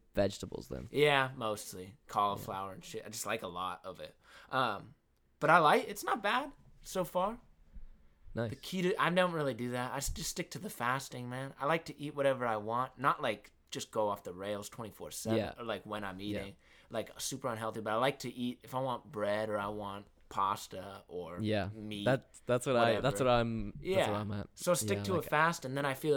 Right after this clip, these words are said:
Speaker 2: okay eating whatever, 'cause I'm like, "I need to
Speaker 1: Exactly.
Speaker 2: replenish the source."
Speaker 1: Yeah.
Speaker 2: There's
Speaker 1: Yeah.
Speaker 2: a, to a limit, of course.
Speaker 1: To
Speaker 2: I
Speaker 1: a
Speaker 2: don't eat
Speaker 1: limit, and then it's
Speaker 2: still
Speaker 1: like, well, I just do so much. To me, I just feel like I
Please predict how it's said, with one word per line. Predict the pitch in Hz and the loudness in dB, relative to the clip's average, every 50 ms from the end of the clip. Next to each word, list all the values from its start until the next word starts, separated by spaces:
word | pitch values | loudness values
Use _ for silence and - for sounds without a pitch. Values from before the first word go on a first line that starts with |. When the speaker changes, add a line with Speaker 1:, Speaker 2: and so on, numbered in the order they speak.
| 135 120 - | 4 2 0
Speaker 2:
okay | - 139 127 131 131 | -2 -4 -2 -2 -2
eating | 120 113 120 117 117 110 110 104 101 98 101 104 | -4 -4 -6 -6 -4 -4 -4 -6 -6 -8 -8 -4
whatever, | 104 104 113 120 107 92 85 87 | -2 0 0 0 -2 -4 -10 -12
'cause | - - | -12 -12
I'm | 107 104 | -10 -10
like, | 98 90 104 | -10 -10 -10
"I | 101 | -8
need | 107 117 120 104 | -4 -2 -2 -2
to | 104 98 | 0 -2
Speaker 1:
Exactly. | 101 98 - - | -2 -4 -4 -6
Speaker 2:
replenish | - 113 110 110 104 101 101 - - - - 117 | -4 -4 -4 -4 -4 -6 -8 -10 -14 -14 -14 -14
the | 101 | -12
source." | - - - 107 101 95 85 - - - - | -10 -8 -6 -6 -6 -6 -8 -10 -10 -8 -6
Speaker 1:
Yeah. | - - - 117 - - - - - - - _ _ _ _ _ _ _ - _ | -6 -6 -8 -10 -14 -16 -20 -20 -20 -20 -20 _ _ _ _ _ _ _ -16 _
Speaker 2:
There's | 170 160 170 147 139 | -4 -2 -2 0 0
Speaker 1:
Yeah. | 131 113 | -2 -4
Speaker 2:
a, | - - - | -4 -8 -6
to | - 185 160 113 | -2 0 0 0
a | |
limit, | 104 104 104 98 78 71 87 - - | 0 -4 -8 -10 -12 -14 -14 -12 -10
of | - - - | -10 -8 -8
course. | - - - - - - - - - - - - | -8 -8 -10 -10 -12 -14 -16 -18 -18 -16 -8 -4
Speaker 1:
To | 262 262 | 2 4
Speaker 2:
I | |
Speaker 1:
a | 226 | 6
Speaker 2:
don't | 165 135 | 6 6
eat | 113 | 6
Speaker 1:
limit, | 113 113 117 117 113 | 4 4 4 4 4
and | 117 113 120 | 4 4 4
then | 135 135 | 4 4
it's | 139 127 | 2 4
Speaker 2:
still | 165 175 | 6 6
Speaker 1:
like, | 143 135 - - | 6 6 6 6
well, | 131 135 139 139 135 127 | 6 6 6 8 6 6
I | - 139 151 | 4 4 2
just | 170 160 - - | 2 0 0 2
do | 131 135 135 131 123 | 2 4 4 4 4
so | 120 - - 127 117 117 | 2 2 0 0 0 2
much. | 120 120 113 - - - _ _ _ _ - | 0 -2 -2 -4 -12 -18 _ _ _ _ -4
To | 135 | -2
me, | 131 131 139 139 135 | 0 0 2 2 0
I | 127 | 0
just | 123 113 - - | -2 -4 -4 -2
feel | 123 120 | -2 -2
like | 120 - | 0 -2
I | 110 | -2